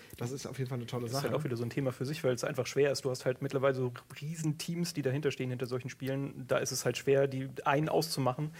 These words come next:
Speaker 2: der halt der, der, äh, Federführende ist und den du dann zum Star erklärst. Da reicht halt ein Stock nicht, da brauchst du halt ein bisschen mehr. Da brauchst du halt
Speaker 1: Mhm.
Speaker 2: einen Autor und ein Spielen, was,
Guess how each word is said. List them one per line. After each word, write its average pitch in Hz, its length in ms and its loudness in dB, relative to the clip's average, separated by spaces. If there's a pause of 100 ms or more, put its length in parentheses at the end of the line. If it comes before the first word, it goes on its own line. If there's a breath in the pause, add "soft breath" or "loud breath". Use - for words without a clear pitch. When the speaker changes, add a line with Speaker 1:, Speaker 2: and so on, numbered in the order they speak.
(260 loud breath)
Speaker 2:
der 131 140 6
halt 131 140 4
der, 127 180 6
der, 123 500 4
äh, 143 160 6
Federführende 135 600 2
ist 113 180 0
und 127 120 -4
den 127 120 -2
du 127 80 -2
dann 131 160 2
zum 139 100 -4
Star 135 240 2
erklärst. 131 400 -2
Da 131 60 2
reicht 135 260 2
halt 135 100 4
ein 131 80 -4
Stock 165 240 0
nicht, 170 240 -4
da 131 60 2
brauchst 139 300 -2
du 135 120 0
halt 135 160 0
ein 127 40 -6
bisschen 127 240 -4
mehr. 127 180 -2
Da - 60 -4
brauchst 135 240 -2
du 139 40 2
halt 135 100 4
Speaker 1:
Mhm. 135 100 4
Speaker 2:
einen 139 80 4
Autor 147 260 6
und 139 120 0
ein 127 40 -10
Spielen, 131 460 0
was, 131 140 2